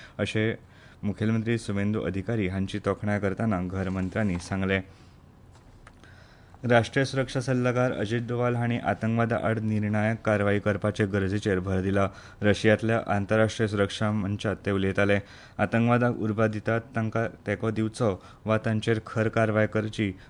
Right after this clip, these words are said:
हाचो निर्णय जापसालदार देशांनी घेवचो, अशें मॉस्कोंतल्या बसकेंत अजित डोवाल हांणी सांगलें. दुसऱ्या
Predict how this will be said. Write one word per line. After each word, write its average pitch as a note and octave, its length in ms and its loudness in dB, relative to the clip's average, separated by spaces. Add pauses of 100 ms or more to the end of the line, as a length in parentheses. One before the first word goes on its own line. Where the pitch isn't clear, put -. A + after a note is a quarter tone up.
हाचो A2 220 0
निर्णय A2 360 0
जापसालदार G#2+ 640 -2 (400)
देशांनी G#2+ 380 2
घेवचो, G#2+ 460 0 (240)
अशें G2 200 -4
मॉस्कोंतल्या G#2 540 -2
बसकेंत G#2+ 460 -2 (340)
अजित G#2 280 -2
डोवाल G#2+ 280 2
हांणी G2 220 -2
सांगलें. G2+ 360 2 (360)
दुसऱ्या A#2 440 4